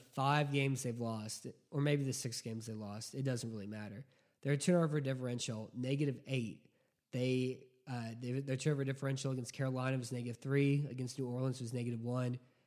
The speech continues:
against Cincinnati it was negative three, against Cleveland was negative one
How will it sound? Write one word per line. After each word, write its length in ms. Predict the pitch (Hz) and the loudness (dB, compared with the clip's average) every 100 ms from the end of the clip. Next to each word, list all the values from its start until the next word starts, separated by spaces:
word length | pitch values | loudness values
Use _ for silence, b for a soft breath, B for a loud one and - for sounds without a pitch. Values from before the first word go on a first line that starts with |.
| - | -8
against 260 | 131 135 135 | -2 0 0
Cincinnati 600 | 135 - 123 120 123 123 | -4 -2 -2 -2 -2 -2
it 40 | |
was 140 | 117 117 | -4 -4
negative 320 | 120 120 113 | -4 -4 -6
three, 420 | - 123 120 117 b b b - | -6 -2 0 -2 b b b -6
against 280 | 127 131 - | -2 -2 -2
Cleveland 340 | 139 135 127 | 0 0 0
was 120 | 113 | -4
negative 360 | 117 117 120 113 | -4 -4 -6 -6
one 440 | 113 110 113 120 | -6 -6 -8 -10